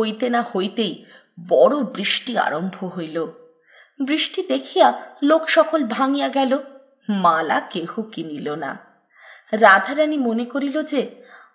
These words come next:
"আমি একটু না হয় ভিজিলাম, বৃষ্টি থামিলেই আবার লোক জমিবে।" কিন্তু আর বৃষ্টি থামিল না, লোক আর জমিল না। সন্ধ্যা হইল, রাত্রি হইল, বড় অন্ধকার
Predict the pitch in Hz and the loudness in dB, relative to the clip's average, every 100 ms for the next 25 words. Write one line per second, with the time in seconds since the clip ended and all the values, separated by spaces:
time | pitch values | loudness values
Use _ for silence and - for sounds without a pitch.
0 | _ _ _ - 330 415 403 - 427 427 | _ _ _ 4 4 2 -4 -2 2 2
1 | 392 427 359 - 320 311 254 233 294 - | 0 -2 -4 -2 0 2 4 4 2 -6
2 | - _ 262 247 240 - 294 - 214 240 | -18 _ -6 -4 -4 -6 -6 -2 0 0
3 | 294 415 - - _ - 240 240 370 262 | 0 -2 -4 -12 _ 6 8 8 4 2
4 | 180 175 - 180 185 180 165 - - _ | -4 -6 -8 -6 -4 -4 -6 -8 -20 _
5 | _ _ _ _ - 294 277 320 320 - | _ _ _ _ -6 -4 -2 -4 -6 -10
6 | - _ - 185 190 262 - 180 - 175 | -20 _ 6 8 8 4 -2 -10 -10 -10
7 | - 170 180 165 160 147 - - _ _ | -4 -4 -4 -6 -4 -4 -8 -16 _ _
8 | _ _ 208 202 220 220 - - 185 196 | _ _ -4 0 0 -2 -8 0 2 2
9 | 190 - 156 160 147 165 151 - - _ | -2 -6 -8 -8 -8 -6 -6 -8 -14 _
10 | _ _ _ - - - 226 226 220 240 | _ _ _ -14 -8 -4 -2 -4 -8 -8
11 | - 214 202 220 220 _ _ - _ 170 | -6 -6 -6 -8 -10 _ _ -20 _ -2
12 | 160 135 - - 110 - 92 101 214 - | 2 2 0 -10 -12 -10 -12 -8 -10 -12
13 | - _ - _ - 175 175 240 226 170 | -20 _ -20 _ -6 2 2 2 -2 -6
14 | 196 - - 202 | -10 -10 -4 -2